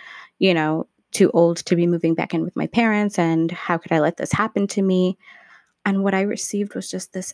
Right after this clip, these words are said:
outpouring of love and a ton of friend requests and just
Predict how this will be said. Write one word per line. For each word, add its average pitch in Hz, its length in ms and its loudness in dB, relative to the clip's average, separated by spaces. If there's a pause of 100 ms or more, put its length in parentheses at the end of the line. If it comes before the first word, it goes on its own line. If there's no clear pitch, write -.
(160)
outpouring 196 960 0
of 170 180 0
love 165 480 0 (140)
and 170 300 2 (120)
a 175 60 0
ton - 480 -2
of 233 120 0
friend 170 260 0
requests - 760 -4 (560)
and 190 160 2
just 185 200 0